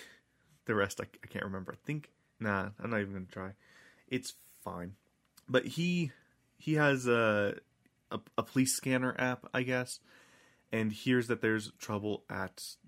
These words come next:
the bridge, or a bridge. And so they all assemble and leave to go save the bridge. And they do okay. They're able to save everyone off the bridge,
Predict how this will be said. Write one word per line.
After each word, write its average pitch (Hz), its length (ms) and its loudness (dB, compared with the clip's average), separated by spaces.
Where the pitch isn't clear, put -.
the 107 160 -4
bridge, - 640 -6
or 90 220 -6
a 104 80 0
bridge. 92 580 -8
And 101 320 -2
so 107 160 -2
they 104 120 2
all 110 440 4
assemble 110 600 0
and 104 180 -4
leave 104 460 -4
to 113 120 -2
go 101 160 0
save 95 380 -2
the 120 80 0
bridge. 123 340 -4
And 104 100 -4
they 147 80 0
do 208 220 -4
okay. 123 440 -2
They're 117 80 0
able 123 200 2
to 131 40 -4
save 123 320 2
everyone 117 540 0
off 107 260 -6
the 127 120 -4
bridge, 110 520 0